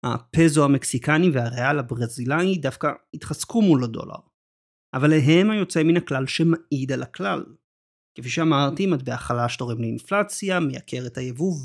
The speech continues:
ומייקר חוב במטבע זר. מדינות מתפתחות עם אחוז גבוה של חוב במטבע זר,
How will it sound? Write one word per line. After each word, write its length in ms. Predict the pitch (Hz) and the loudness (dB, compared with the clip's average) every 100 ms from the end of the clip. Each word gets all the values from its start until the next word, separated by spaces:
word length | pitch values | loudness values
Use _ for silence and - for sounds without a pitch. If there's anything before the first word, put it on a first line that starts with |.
| 131 | 0
ומייקר 580 | 151 165 165 - 131 | 2 4 2 0 -6
חוב 300 | 120 123 113 117 | -6 -6 -8 -6
במטבע 400 | 117 110 - 120 | -8 -8 -14 -12
זר. 320 | 120 156 127 - _ _ _ _ _ _ _ - | -6 -4 -4 -10 _ _ _ _ _ _ _ 0
מדינות 540 | 160 131 151 170 202 226 | 0 2 6 6 4 0
מתפתחות 420 | 208 185 156 156 | -4 -2 -2 2
עם 60 | |
אחוז 260 | 143 - 143 | 0 2 -2
גבוה 360 | 135 123 131 135 | -2 0 0 0
של 140 | - | -4
חוב 280 | - 123 123 | -4 -2 0
במטבע 420 | 123 117 120 113 | 0 0 -2 -4
זר, 500 | 113 131 165 196 202 | -2 0 0 -2 -6